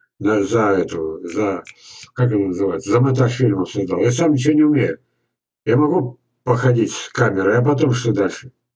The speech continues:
Вот. И вот, понимаете, чтобы я мог, э, нормально, э, существовать, продолжать эту, надеюсь, полезную работу,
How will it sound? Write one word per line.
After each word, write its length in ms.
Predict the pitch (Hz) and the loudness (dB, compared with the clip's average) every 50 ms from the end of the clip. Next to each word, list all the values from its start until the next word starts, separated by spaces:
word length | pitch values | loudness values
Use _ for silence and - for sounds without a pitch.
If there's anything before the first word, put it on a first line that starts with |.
| _ _ _ _ _ _ _ _ _ _ _ _ _ _ _ _ _ _ _ _ _ _ _ | _ _ _ _ _ _ _ _ _ _ _ _ _ _ _ _ _ _ _ _ _ _ _
Вот. 320 | - 90 90 85 80 - - _ _ _ _ _ | -4 -2 -2 -2 -2 -6 -10 _ _ _ _ _
И 120 | 120 120 | 0 2
вот, 280 | 147 165 - - - - | 4 4 2 0 -4 -4
понимаете, 480 | - 143 147 160 165 165 147 127 120 - | 0 0 2 2 2 2 2 0 0 -2
чтобы 380 | - - 131 127 131 135 127 | 0 2 2 4 4 4 4
я 240 | 120 120 143 139 127 | 4 4 4 2 2
мог, 460 | 120 123 120 104 95 - - - _ _ _ _ _ _ _ _ _ _ _ _ | 2 2 2 0 0 -4 -10 -14 _ _ _ _ _ _ _ _ _ _ _ _
э, 320 | - - 110 107 104 101 101 | -20 -20 -16 -14 -12 -10 -4
нормально, 640 | 104 117 123 131 127 120 110 101 98 90 90 85 - _ _ _ _ _ _ _ _ _ | 0 2 2 4 4 4 2 2 0 -2 -2 -4 -6 _ _ _ _ _ _ _ _ _
э, 240 | 107 107 101 98 98 | -6 -4 -4 -4 -8
существовать, 760 | - - - 123 120 - - - 131 135 165 190 180 - - - _ _ _ _ _ _ | -8 -4 -2 0 0 0 0 0 2 2 2 0 -2 -4 -8 -16 _ _ _ _ _ _
продолжать 520 | - 107 110 113 131 123 127 135 135 120 110 | -2 0 2 4 4 4 4 2 2 2 0
эту, 240 | 107 104 110 101 104 | 0 0 0 0 0
надеюсь, 440 | 104 107 120 127 123 127 110 - - | 0 2 2 2 4 2 2 0 0
полезную 460 | - 120 117 117 110 101 110 117 117 | 0 0 2 2 2 2 2 2 2
работу, 480 | 120 131 147 170 156 127 - - - | 2 2 2 2 0 -2 -4 -10 -14